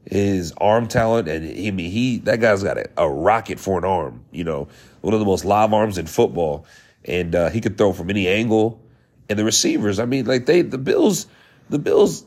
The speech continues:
they might go to the A F C Championship game. I really think so. And, and the defense, I think, has improved a lot, too, uh, over the past couple weeks as well. I know they traded for Rasul Douglas and, uh, from the Packers, and, you know, he's kind of in place for Trey White,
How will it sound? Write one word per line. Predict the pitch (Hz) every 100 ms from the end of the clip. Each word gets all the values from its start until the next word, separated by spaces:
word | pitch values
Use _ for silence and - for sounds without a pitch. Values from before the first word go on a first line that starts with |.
| _
they | 117 104 202
might | 262 208 208 -
go | 135 151 156
to | 143
the | 123
A | 127
F |
C | 123
Championship | 107 120 107 95 87 90
game. | 87 85
I | 98
really | 131 120 104
think | 101 92
so. | - 92 85
And, | 95
and | 110
the | 107
defense, | 98 135 135 117 98
I |
think, | 90 104 92
has | 87
improved | 80 101 98 85
a |
lot, | 82 - -
too, | 95 82 69 - - - - -
uh, | 85
over | 64
the | 80
past | - 92 87
couple | - - 76
weeks | 92 82 78
as | 71
well. | 90 92 82
I | 85
know | 92
they | 92 76
traded | - 104 90
for | - 82
Rasul | 76 - 98 82
Douglas | 76 90 78 71 - - - - - - - _
and, | - 87 80
uh, | 80 80 73 71 69
from | - 78
the |
Packers, | 69 82 87 80 73 73
and, | 78 69 -
you | 90
know, | 62
he's | 60 98
kind | 95 107 87
of | 78
in | 78
place | 80 95 85
for | -
Trey | 78 - 87
White, | 80 80 85 80